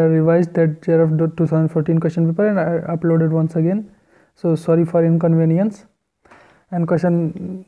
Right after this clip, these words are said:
now the third question is, grafting cannot be attempted in monocot because, right answer is C, due to the presence of vascular bundle as scattered form. C option is right. Next question is,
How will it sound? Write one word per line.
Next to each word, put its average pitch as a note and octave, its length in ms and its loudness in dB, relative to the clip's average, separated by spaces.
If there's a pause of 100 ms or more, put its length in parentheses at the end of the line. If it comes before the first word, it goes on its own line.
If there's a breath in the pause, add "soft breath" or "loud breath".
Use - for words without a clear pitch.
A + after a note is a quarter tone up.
now F3 240 0
the E3+ 140 0
third F3 260 0
question F#3 240 0
is, F3+ 100 0
grafting E3+ 420 0
cannot E3+ 360 2
be F3+ 100 4
attempted F3+ 360 0
in E3+ 120 4
monocot E3+ 460 2
because, E3 420 0 (140)
right D#3+ 260 2
answer E3 260 2
is E3 220 0
C, D#3+ 220 2
due D#3+ 180 0
to E3 80 0
the D#3+ 140 2
presence D#3+ 400 0
of D#3+ 140 2
vascular D#3+ 380 0
bundle D#3+ 300 2
as E3 320 0 (240)
scattered D#3+ 460 -2 (120)
form. D3+ 220 0
C E3 200 -2
option D#3+ 260 0
is D#3+ 80 -2
right. E3 200 -4 (1000 soft breath)
Next F3 280 -4
question F#3+ 240 0
is, F3+ 80 2